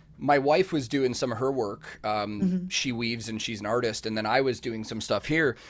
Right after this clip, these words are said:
Speaker 1: And I turned on the album again just to listen to it.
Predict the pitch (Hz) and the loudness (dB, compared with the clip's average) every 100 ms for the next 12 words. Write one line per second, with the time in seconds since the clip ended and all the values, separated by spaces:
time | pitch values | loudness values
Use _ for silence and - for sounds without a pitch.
0 | - - 135 135 127 160 151 135 123 131 | -20 -6 2 2 4 4 6 6 6 6
1 | 131 117 104 131 107 110 - 98 117 170 | 4 2 2 0 0 -6 -6 -4 -2 -2
2 | 208 226 247 | 2 4 2